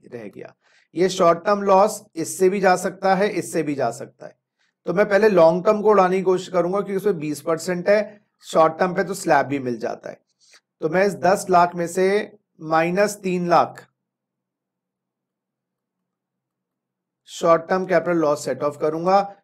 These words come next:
मेरी लॉन्ग टर्म कैपिटल गेन भी नील रह गई। और ये लॉस दस लाख में से तीन लाख चले गए तो सात लाख रह गया। अब ये सात लाख का सात लाख मैं यहां से माइनस कर देता हूं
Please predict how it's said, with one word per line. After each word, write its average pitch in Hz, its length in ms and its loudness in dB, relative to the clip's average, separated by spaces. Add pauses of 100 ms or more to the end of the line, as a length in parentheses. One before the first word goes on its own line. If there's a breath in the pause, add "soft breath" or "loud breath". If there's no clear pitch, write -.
(140)
मेरी 170 560 0
लॉन्ग 156 380 -2
टर्म 185 140 -2
कैपिटल 151 240 0
गेन 147 240 -8
भी 175 120 -4
नील 131 260 -8
रह 117 160 -2
गई। 110 300 -8 (1120)
और 151 200 0
ये 190 200 2
लॉस 180 680 2
दस 180 300 0
लाख 170 200 4
में 185 140 -2
से 190 60 -10
तीन 170 180 -6
लाख 170 160 0
चले 156 320 0
गए 180 280 0 (440)
तो 175 100 -6
सात 147 400 0
लाख 131 260 -4
रह - 120 -14
गया। - 260 -20 (520)
अब 202 220 4
ये 240 180 2
सात 185 380 4
लाख 190 220 2
का 190 120 2
सात 165 360 0
लाख 180 180 2
मैं 175 140 -4
यहां 139 220 -2
से 143 160 -6
माइनस 151 340 -6
कर 175 180 -4
देता 190 280 0
हूं 190 460 -2